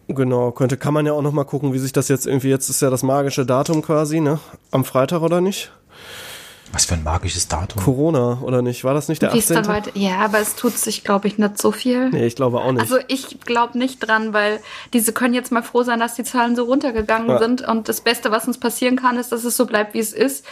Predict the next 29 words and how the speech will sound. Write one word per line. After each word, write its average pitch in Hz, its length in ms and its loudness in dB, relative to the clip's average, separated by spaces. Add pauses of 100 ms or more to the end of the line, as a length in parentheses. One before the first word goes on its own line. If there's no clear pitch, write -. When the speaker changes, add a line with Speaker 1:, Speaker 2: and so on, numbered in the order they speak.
(220)
Speaker 3:
mit 247 240 2
möglichst 269 480 0
vielen, 254 500 0 (580)
äh, 226 320 2 (340)
ökonomischen 247 640 0
Möglichkeiten 208 760 -2
halt, 196 200 2
die 208 80 -2
geschaffen 202 500 0
werden. 202 360 0 (640)
Das 226 160 2
ist 226 160 2
halt 220 160 2
das 208 80 4
Speaker 2:
Ja, 156 60 2
Speaker 3:
Ding, 254 160 4
Speaker 2:
das, 226 80 2
Speaker 3:
aber 214 100 2
Speaker 2:
also, 117 360 2
äh, 127 140 0
hier, 135 300 0
hier 131 240 0
in 120 80 -2
Sachsen, 123 300 0
also 113 160 -2
vielleicht 123 220 0
das - 160 2
mal, 135 120 -2 (100)
also, 113 360 0